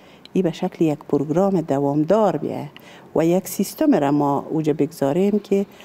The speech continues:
اگر من نباشم سقوط نکنه و دیگه ای که به مردم خیرش همیشه برسه. به مخاطر در هر جایی که کار کرده بودم قصه خود کردم،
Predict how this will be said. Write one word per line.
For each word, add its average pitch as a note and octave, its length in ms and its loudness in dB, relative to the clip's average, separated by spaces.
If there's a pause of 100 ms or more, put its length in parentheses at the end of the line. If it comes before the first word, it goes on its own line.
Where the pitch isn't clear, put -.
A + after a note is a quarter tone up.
(180)
اگر E3 260 0
من F#3+ 200 4
نباشم B3+ 460 0
سقوط - 520 -4
نکنه - 540 -8
و E3+ 120 0
دیگه F#3 240 0
ای C#4+ 100 2
که D4 240 0 (440)
به E3 100 0
مردم F3 400 2
خیرش A3 520 0
همیشه C#3 420 -2
برسه. - 400 -12 (560)
به G#3+ 80 0
مخاطر C#4 400 0
در G#3+ 260 0
هر A3 240 2
جایی A#3+ 200 2
که G#3+ 140 -2
کار A3 240 -2
کرده F#3+ 320 0
بودم F3 240 2 (100)
قصه F3+ 260 0
خود E3 320 -4
کردم، E3 380 0